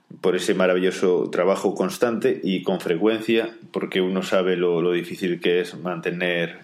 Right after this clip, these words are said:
la frecuencia en, en este mundo del, del podcasting y más del podcasting amateur, como es el nuestro. Y bueno, eh, plantear antes de nada e invitaros, eh,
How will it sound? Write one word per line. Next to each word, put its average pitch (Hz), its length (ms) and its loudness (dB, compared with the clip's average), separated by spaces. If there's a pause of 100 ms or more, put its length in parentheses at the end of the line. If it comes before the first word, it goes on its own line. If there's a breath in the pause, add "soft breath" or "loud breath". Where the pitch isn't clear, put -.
la 90 180 -2
frecuencia 107 800 0
en, 92 120 -4
en 85 380 -2
este 90 300 -6
mundo 90 400 0
del, 85 280 0
del 85 200 -2
podcasting 98 500 -2
y 95 60 -2
más 90 200 -4
del 80 380 -2
podcasting 85 480 -6
amateur, 82 480 -2 (420 loud breath)
como 95 220 0
es 95 80 -2
el 90 100 0
nuestro. 90 420 -4 (1080)
Y 104 100 0
bueno, 113 300 2 (560 loud breath)
eh, 104 840 2 (160)
plantear 131 680 2
antes 127 320 -2
de 113 120 4
nada 120 420 0 (340)
e 95 120 0
invitaros, 101 720 0
eh, 87 560 0